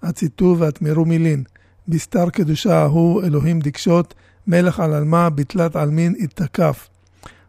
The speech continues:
בבריאה, ביצירה, בעשייה, והאיתמר רזה דכל חדה וחדה אחת. לקבל בריאה, ויקח מידם, מילה דלהבה בה עד כאן כלום. לקבל יצירה, ויצר אותו בחרת.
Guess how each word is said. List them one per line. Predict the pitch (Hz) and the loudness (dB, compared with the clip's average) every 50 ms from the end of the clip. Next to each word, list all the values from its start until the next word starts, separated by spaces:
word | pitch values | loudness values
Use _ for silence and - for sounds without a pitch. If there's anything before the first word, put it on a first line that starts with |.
| _ - | _ -2
בבריאה, | 180 185 147 156 147 151 147 160 165 175 185 185 175 - _ | -2 0 0 0 0 0 0 0 2 2 2 0 -2 -4 _
ביצירה, | 180 160 151 151 - - 165 151 160 170 175 175 175 170 | -4 -4 -4 -4 -2 -2 0 0 2 2 0 0 0 -2
בעשייה, | 156 151 143 139 - - 160 156 160 165 170 175 175 - _ _ _ _ _ _ - | -2 -2 -4 -4 -4 -4 -2 0 0 0 0 -2 -4 -6 _ _ _ _ _ _ -4
והאיתמר | 170 185 180 156 175 180 160 - - 202 160 170 170 175 | 0 0 2 2 0 0 -2 -2 -2 -2 0 2 2 2
רזה | 160 175 185 160 151 151 135 170 165 | 2 0 -2 -2 -2 0 0 0 0
דכל | 151 147 - - 202 170 156 | 0 -2 -4 -2 -2 -2 -2
חדה | - - 160 131 147 160 170 151 | -2 -6 -4 -2 0 0 0 0
וחדה | 160 - - 175 143 151 165 160 156 | -2 -4 -4 -4 -2 -2 0 0 -2
אחת. | - - 180 156 139 - _ _ _ _ _ _ _ _ | -2 -2 -2 -2 -2 -4 _ _ _ _ _ _ _ _
לקבל | 214 214 - 233 165 151 175 170 165 | -6 -2 -2 -2 0 2 2 0 2
בריאה, | 143 156 151 147 147 170 160 165 165 170 156 | 0 0 -2 -2 -2 -4 -4 -2 -2 -2 -2
ויקח | 143 143 143 139 - 214 175 117 - | -2 -4 -4 -4 -4 -4 -4 -2 -2
מידם, | 160 147 143 143 135 139 160 160 170 170 160 - _ _ _ _ _ _ | -2 -2 -2 -2 -2 0 0 0 0 0 -2 -6 _ _ _ _ _ _
מילה | 180 175 160 160 170 170 170 | -2 0 2 2 2 2 2
דלהבה | 151 156 151 165 151 151 156 143 156 165 156 | 2 0 0 0 0 0 0 0 0 0 0
בה | 135 139 165 165 180 - 147 | 0 0 0 0 0 0 -2
עד | 156 147 - | -4 -4 -4
כאן | - - 170 156 160 156 | -4 -4 -2 -2 -2 -2
כלום. | - - - 214 170 165 147 131 - _ _ _ _ _ - _ _ | -2 -2 0 2 2 2 0 -2 -6 _ _ _ _ _ -20 _ _
לקבל | - 185 156 - - 160 147 147 175 175 170 165 | -4 -4 -2 0 -2 -2 2 2 2 2 2 2
יצירה, | 165 151 - - - 151 143 143 147 156 165 185 185 - _ _ _ _ _ _ | 0 0 -2 -2 -4 -2 -2 0 0 0 0 -2 -4 -6 _ _ _ _ _ _
ויצר | 185 175 160 147 - - 202 170 | -2 0 0 -2 0 0 0 2
אותו | 165 160 143 - 165 | 2 0 0 -2 0
בחרת. | 147 160 147 - - 175 165 151 139 131 - | 0 0 -2 0 2 2 2 2 0 -6 -10